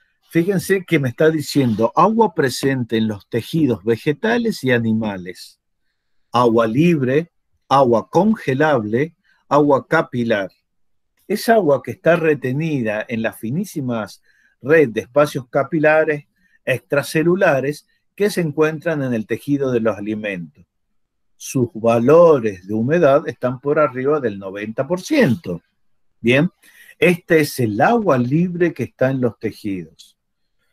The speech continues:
que no es lo mismo muchas veces cuando nosotros tenemos un alimento procesado o un alimento como es la leche. Si yo hablo de leche, digo, "¿Cuánta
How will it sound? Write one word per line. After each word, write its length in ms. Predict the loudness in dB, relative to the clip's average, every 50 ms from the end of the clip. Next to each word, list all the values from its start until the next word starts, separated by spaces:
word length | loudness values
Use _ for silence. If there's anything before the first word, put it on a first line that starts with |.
| _ _ _ _ _
que 540 | 2 4 4 6 6 4 4 4 2 0 _ _ _ _ _
no 380 | -8 -8 -6 -4 -2 0 0 0
es 120 | 0 0
lo 120 | -4 -4 -4
mismo 440 | -4 -4 -2 -2 -2 -2 -4 -4
muchas 320 | -4 -4 -4 -2 -2 -2 0
veces 380 | 0 -2 -2 -4 -4 -4 -6 -6
cuando 300 | -2 -4 -4 -2 -2 -4
nosotros 500 | -4 -4 -6 -4 -4 -4 -4 -2 -2 -2
tenemos 760 | -2 -2 -4 -2 -2 -2 -2 -2 -2 -2 -4 -6 -12 -16 -20 _ _ _ _ _ _ _ _ _
un 180 | -2 -2 2 2
alimento 560 | 2 2 2 0 0 -4 -2 -2 -4 -4 -4
procesado 1080 | -2 -2 -4 -2 -4 -8 -10 -4 0 2 4 4 4 4 2 2 0 -2 -2 -2 -4 _ _ _ _ _ _ _
o 120 | -2 0
un 220 | 0 2 0 0 0
alimento 580 | -2 -2 -2 -4 -4 -2 -4 -4 -4 -4 -6
como 240 | -6 -4 -4 -4 -4
es 120 | -4 -4 -4
la 100 | -4 -2
leche. 440 | 0 0 -2 -2 -4 -10 -18 -20 -20 _ _ _
Si 200 | -16 -12 -8 -4
yo 280 | -4 -2 -2 0 0
hablo 260 | 0 0 2 2 2
de 100 | 2 2
leche, 320 | 2 0 -2 -2 -2 -2 0
digo, 300 | 0 0 -2 -4 -8 -8
"¿Cuánta 800 | -6 -6 -6 -6 -8 -12 -14 -16 _ _ _ 0 2 2 0